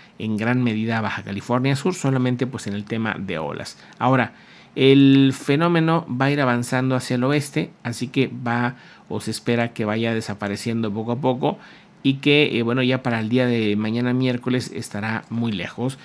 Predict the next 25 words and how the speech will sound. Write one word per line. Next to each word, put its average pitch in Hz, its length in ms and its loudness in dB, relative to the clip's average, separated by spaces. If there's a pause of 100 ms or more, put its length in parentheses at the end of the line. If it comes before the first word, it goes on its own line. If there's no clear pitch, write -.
(300)
Para 101 160 -2
el 104 80 -4
día 117 260 2
jueves 147 480 2
prácticamente 117 800 -4
serán 104 320 -4
remanentes, 117 680 -4
irá 101 260 -4
desapareciendo 98 840 -8
el 90 80 -10
fenómeno. 135 420 0 (440)
Donde 147 240 4
se 139 80 6
esperan 190 300 0
muchos 185 340 0
vientos 156 400 0
es 143 180 -4
en 131 100 2
el 101 200 -2
norte 127 320 -2
del 104 120 -2
país, 113 460 -2
centro 110 380 -4
del 101 100 -4
país 101 460 -4